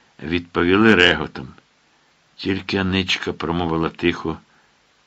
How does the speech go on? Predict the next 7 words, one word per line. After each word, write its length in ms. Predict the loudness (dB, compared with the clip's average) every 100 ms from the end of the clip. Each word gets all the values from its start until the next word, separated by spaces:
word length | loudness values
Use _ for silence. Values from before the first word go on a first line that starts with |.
| _
не 160 | -10 -6
підводячи 720 | -4 -2 0 0 0 -2 -2
очей: 440 | -2 -2 -2 -4 -8 _ _ _ _ _ _
"Я 280 | -10 -6 -4
лишусь". 560 | -4 -6 -10 -10 -12 -12 _ _ _ _ _ _ _ _ _ _ _ _ -6
І 80 | 2
залишилась. 800 | 6 6 6 4 2 0 -8